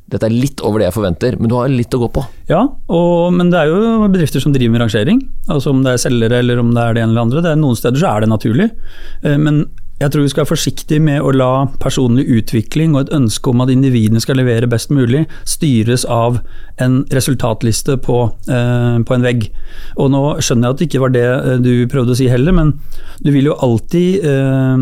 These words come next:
Speaker 2: fargelegge tilbakemeldingene dine i, med positive og negative ord, eh, på en måte som har til hensikt å spore til utvikling. Og noen ganger så er det voksenkjeft, og andre ganger så er det bare skryt.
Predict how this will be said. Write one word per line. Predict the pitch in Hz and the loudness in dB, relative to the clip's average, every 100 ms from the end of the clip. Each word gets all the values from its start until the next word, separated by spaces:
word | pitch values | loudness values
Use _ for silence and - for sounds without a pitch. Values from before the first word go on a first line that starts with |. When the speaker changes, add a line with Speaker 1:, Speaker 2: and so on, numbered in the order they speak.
| 127 135 | 2 0
Speaker 2:
fargelegge | - 135 113 117 117 113 117 127 135 127 | -2 -2 0 0 0 0 0 0 0 0
tilbakemeldingene | 147 139 113 123 113 107 113 | 0 0 0 0 2 2 2
dine | 117 117 131 | 2 2 2
i, | 135 120 120 123 | 2 2 2 0
med | 139 131 | 0 0
positive | 123 101 120 117 | 0 -2 0 0
og | 127 | 0
negative | 120 113 120 | 0 0 2
ord, | 143 208 - - - - - - - | 2 0 -2 -8 -16 -14 -14 -10 -4
eh, | 127 123 | 0 0
på | 120 | 0
en | 135 143 | 0 2
måte | 117 - | 0 0
som | 120 131 | 0 2
har | 131 | 0
til | 156 | -2
hensikt | - 208 131 - 113 - - - - - - | -2 0 2 0 -2 -2 -2 0 0 0 0
å | |
spore | - - 143 117 | -2 0 0 0
til | 165 147 | 0 -2
utvikling. | 170 233 160 - - - - - - - - | 0 0 -2 -4 -16 -18 -18 -18 -18 -14 -4
Og | 160 | 0
noen | 175 139 123 | 2 2 2
ganger | 147 180 | 0 0
så | 165 | 0
er | 123 | 0
det | 135 | 0
voksenkjeft, | 143 139 120 185 - - - - - - - - - | -2 -2 -2 -2 -6 -16 -14 -16 -18 -20 -20 -10 -6
og | - | -2
andre | 165 123 117 | 2 2 2
ganger | 127 143 160 | 2 0 0
så | 160 | 0
er | 120 120 | 0 0
det | 117 120 113 | 0 -2 -2
bare | 120 135 107 | -2 0 0
skryt. | 113 202 160 - | 0 0 -2 -6